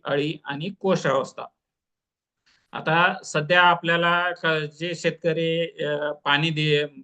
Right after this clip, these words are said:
पाण्याची उपलब्धता आहे, जे शेतकरी पाणी दिलेले आहेत आणि त्यांच्या शेतामध्ये जर फुलं लागलेले असतील आणि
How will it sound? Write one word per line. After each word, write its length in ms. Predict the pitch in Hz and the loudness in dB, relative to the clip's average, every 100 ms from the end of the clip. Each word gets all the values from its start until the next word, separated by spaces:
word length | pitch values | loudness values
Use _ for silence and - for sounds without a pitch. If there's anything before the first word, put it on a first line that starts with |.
| - | -4
पाण्याची 480 | 143 147 151 151 | -4 -2 -8 -8
उपलब्धता 580 | 156 151 143 135 143 143 | -8 -6 -8 -4 -6 -4
आहे, 120 | 127 - _ - | -6 -8 _ -8
जे 140 | 151 | -8
शेतकरी 420 | 147 147 151 147 | -6 -8 -6 -8
पाणी 280 | 151 139 139 | -4 -4 -4
दिलेले 340 | 143 139 - | -4 -4 -4
आहेत 100 | - - _ _ _ | -6 -12 _ _ _
आणि 180 | 135 139 | -12 -8
त्यांच्या 300 | 151 143 151 | -6 -4 -4
शेतामध्ये 560 | 151 156 160 151 151 160 | -4 -4 -2 -2 -2 -2
जर 160 | 151 156 - | -2 -6 -6
फुलं 180 | 147 156 | -2 0
लागलेले 440 | 147 143 147 151 | 0 0 0 0
असतील 320 | 147 - 160 - _ _ | -2 -2 -12 -16 _ _
आणि 120 | 147 | -12